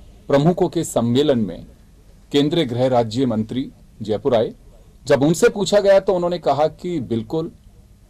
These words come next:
अगर कोई रंगे हाथों रिश्वतखोर पकड़ा जाता है तो उसे बिल्कुल publicly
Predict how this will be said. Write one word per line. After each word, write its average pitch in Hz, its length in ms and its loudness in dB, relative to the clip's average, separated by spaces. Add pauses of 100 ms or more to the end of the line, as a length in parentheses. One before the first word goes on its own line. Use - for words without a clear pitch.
(340)
अगर 139 200 2
कोई 185 140 4
रंगे 139 280 4
हाथों 131 400 -2 (180)
रिश्वतखोर 147 500 -2
पकड़ा 123 280 -2
जाता 107 280 -2
है 143 100 -2
तो 139 120 -10
उसे 135 320 -6 (580)
बिल्कुल 117 440 -2 (420)
publicly 139 640 0